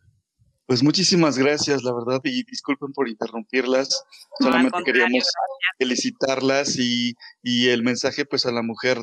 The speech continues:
Speaker 1: de mi parte, de mi persona, no de la revista, porque la revista tiene, uh, su filosofía y sus valores propios.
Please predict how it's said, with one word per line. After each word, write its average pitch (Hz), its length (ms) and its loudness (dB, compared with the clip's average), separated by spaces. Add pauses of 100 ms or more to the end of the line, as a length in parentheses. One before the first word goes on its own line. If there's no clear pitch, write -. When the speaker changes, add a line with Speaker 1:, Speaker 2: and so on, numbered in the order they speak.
Speaker 1:
de 127 100 2
mi 120 140 2
parte, - 480 -2
de 107 420 0
mi 110 140 -4
persona, 123 520 0
no 120 160 2
de 120 100 4
la 117 120 2
revista, 107 380 0
porque 117 340 -6 (400)
la 123 80 -2
revista 117 380 0
tiene, 120 400 2
uh, 117 260 0
su 123 160 -2
filosofía 117 540 0
y 123 40 2
sus 127 140 -2
valores 113 340 2
propios. 131 540 0